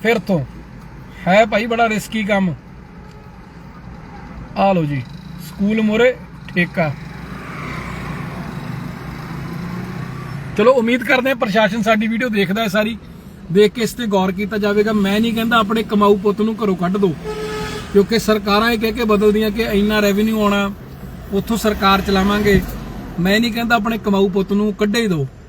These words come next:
ਕਮਾਊ ਪੁੱਤ ਨੂੰ ਥੋੜ੍ਹਾ ਅੱਡ ਕਰ ਦਿਓ ਜਿਹੜਾ ਪੁੱਤ ਵਿਗੜਿਆ ਹੈ।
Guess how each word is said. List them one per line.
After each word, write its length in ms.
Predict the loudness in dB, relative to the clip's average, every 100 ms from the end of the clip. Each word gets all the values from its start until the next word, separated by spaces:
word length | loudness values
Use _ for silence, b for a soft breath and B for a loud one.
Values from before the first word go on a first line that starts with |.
| -20 -8
ਕਮਾਊ 220 | 2 2 4
ਪੁੱਤ 220 | 0 0
ਨੂੰ 100 | 0
ਥੋੜ੍ਹਾ 320 | 0 0 -2
ਅੱਡ 140 | -2
ਕਰ 180 | -2 -4
ਦਿਓ 160 | -2 0
ਜਿਹੜਾ 160 | 0
ਪੁੱਤ 200 | 0 -4
ਵਿਗੜਿਆ 420 | -6 -6 -4 -4
ਹੈ। 80 | -4